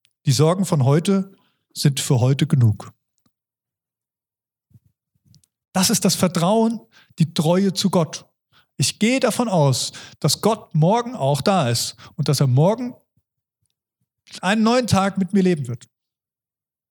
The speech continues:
Ich finde das so klasse, die, die jüdische Kultur,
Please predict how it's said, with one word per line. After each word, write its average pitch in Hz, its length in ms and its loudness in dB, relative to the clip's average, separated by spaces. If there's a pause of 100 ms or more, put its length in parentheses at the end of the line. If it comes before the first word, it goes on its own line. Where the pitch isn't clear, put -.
(380)
Ich - 40 -16
finde 175 120 2
das 160 80 2
so 151 80 -4
klasse, 160 300 0
die, 131 200 0 (480)
die 143 80 4
jüdische 175 380 2
Kultur, 196 600 0